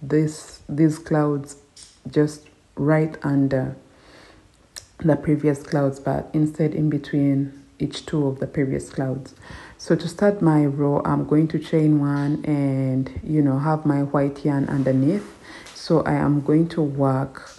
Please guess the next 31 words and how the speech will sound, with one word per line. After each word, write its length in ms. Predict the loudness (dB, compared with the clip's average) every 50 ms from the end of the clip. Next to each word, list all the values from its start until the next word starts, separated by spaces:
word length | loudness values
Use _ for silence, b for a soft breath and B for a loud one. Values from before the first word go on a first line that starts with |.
| -12 -8
um, 520 | -6 -4 -2 -2 -2 -2 -2 -4 -6 -8 -12 B B B B B B B B B B
six 640 | -20 -18 -18 -4 0 2 2 2 0 -6 -12 -14 -16 -16
single 380 | -12 -2 2 2 4 4 4
crochets 540 | 2 2 0 -2 0 0 0 2 0 0 0
into 280 | 2 2 2 2 0 0
the 120 | 0 2
next 460 | 2 2 2 2 0 -2 -8 -14 -16
six 420 | -16 -16 -12 -10 -8 -8 -10 -10 -16
stitches 840 | -14 -6 -2 -2 -2 -2 0 0 2 2 2 2 0 -2 -6 -14 -20 B B B B B B B B B B -8 -2
with 200 | 0 0 2 2
my 180 | 2 2 2 2
blue 240 | 0 0 2 2 4
yarn, 420 | 4 4 4 2 2 2 0 0 -2
and 220 | 0 0 0 2
once 220 | 2 0 0 0 -2
I 80 | -2
have 280 | 0 0 -2 -2 -4 -6
six 520 | -10 -6 -4 -4 -4 -4 -8 -14 -18 -20 -20 _
single 380 | -20 -18 -4 -2 0 0 0 0
crochets 500 | -2 -4 -4 0 0 0 0 0 -2 -4
in 220 | -4 -2 0 0
the 100 | 0 0
next 560 | 0 0 0 0 -2 -4 -6 -10 -16 -20 -20
six 600 | -20 -20 -6 -4 -4 -4 -4 -6 -12 -16 -18 -20 _
stitches, 800 | -20 -20 -6 -2 -2 -2 -2 0 0 0 0 0 0 -2 -6 -12 B B B B B B B B B B _
I'm 340 | -2 0 0 2 2 0 0
going 360 | 2 2 2 4 4 2 2
to 240 | 0 -2 -2 -2 0 -2 -2
pick 220 | -2 -2 0 -2
up 120 | -2 0 0
my 300 | 0 0 0 0 -2